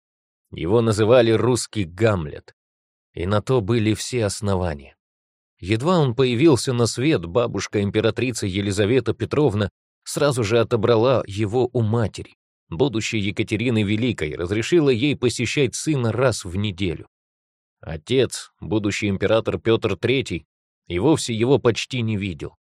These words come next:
Говорили, что его настоящий отец — камергер Салтыков, а некоторые утверждали, что Екатерина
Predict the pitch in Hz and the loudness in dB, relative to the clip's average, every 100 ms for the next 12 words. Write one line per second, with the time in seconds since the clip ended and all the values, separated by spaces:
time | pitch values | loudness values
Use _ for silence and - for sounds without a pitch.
0 | _ _ _ - 82 104 123 110 - 107 | _ _ _ -6 0 2 4 2 0 -2
1 | 104 117 123 110 107 117 127 - 110 104 | 2 2 2 0 0 0 0 0 0 0
2 | - 139 101 - _ _ 156 131 120 101 | 2 0 0 -8 _ _ 0 2 0 0
3 | 107 98 - 110 98 110 - 104 82 - | 0 -2 0 -4 -2 -4 -2 -2 -2 -4
4 | _ _ - 80 113 110 87 95 95 87 | _ _ -12 -6 -4 -2 -2 2 2 0
5 | 95 90 87 117 107 95 104 95 92 90 | -2 -4 0 2 2 -2 -4 -4 -4 -2
6 | 95 123 117 | -2 -2 -2